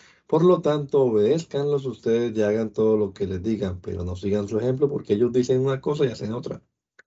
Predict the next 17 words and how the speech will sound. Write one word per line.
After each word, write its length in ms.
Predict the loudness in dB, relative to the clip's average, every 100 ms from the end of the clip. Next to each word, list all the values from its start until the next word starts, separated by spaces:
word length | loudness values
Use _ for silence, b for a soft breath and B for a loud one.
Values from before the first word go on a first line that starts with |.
| _ _ _
Atan 260 | 0 0 0
cargas 380 | -2 0 0
tan 180 | 0 -2
pesadas 480 | -4 -2 0 0 -2
que 220 | -2 -2
es 100 | 0
imposible 460 | -4 -6 -4 -2 -2
soportarlas 840 | -4 -8 -10 0 0 0 -6 -10 b b b b
y 80 | 2
las 160 | 4
echan 280 | 2 0 0
sobre 180 | 2 0
los 200 | -2 -4
hombros 280 | -4 -2 2
de 100 | 2
los 160 | 0
demás, 520 | -4 -2 -2 -4 -8